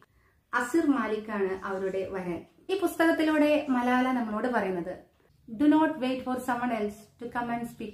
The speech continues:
for you. It's you who can change the world" എന്നാണ്. ഈ പുസ്തകം വളരെ inspiring ആണ്. We can only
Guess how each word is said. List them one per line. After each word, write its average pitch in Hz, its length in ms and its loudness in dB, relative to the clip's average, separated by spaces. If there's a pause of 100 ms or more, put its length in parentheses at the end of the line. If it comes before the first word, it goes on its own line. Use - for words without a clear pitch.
(140)
for 202 140 -2
you. 170 140 -6 (840)
It's 285 400 2
you 320 80 4
who 330 300 2
can 247 360 -2
change 233 400 -6 (160)
the 196 100 -8
world" 180 320 -6 (280)
എന്നാണ്. 208 480 -4 (840)
ഈ - 20 -4
പുസ്തകം 302 400 2
വളരെ 247 420 0
inspiring 214 800 -2
ആണ്. 180 320 -6
We 233 80 -10
can 262 160 -6
only 277 580 0